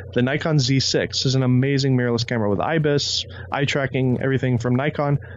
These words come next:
It's under two thousand dollars. The E O S R is essentially a five D Mark four and a mirrorless body. That's coming in around two thousand dollars as well. So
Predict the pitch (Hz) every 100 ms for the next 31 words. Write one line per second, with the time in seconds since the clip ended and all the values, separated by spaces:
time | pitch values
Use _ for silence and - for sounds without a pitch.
0 | - - 123 120 117 - - 139 139 -
1 | 135 123 117 117 117 107 92 - 123 139
2 | 147 139 - 175 117 82 - - - 123
3 | - 190 - 135 117 - 135 139 139 135
4 | 127 123 - 180 170 165 156 139 131 127
5 | 120 117 - 156 160 - - - - 139
6 | - 165 143 127 123 113 110 113 117 131
7 | 123 113 117 113 107 107 110 117 165 127
8 | - 147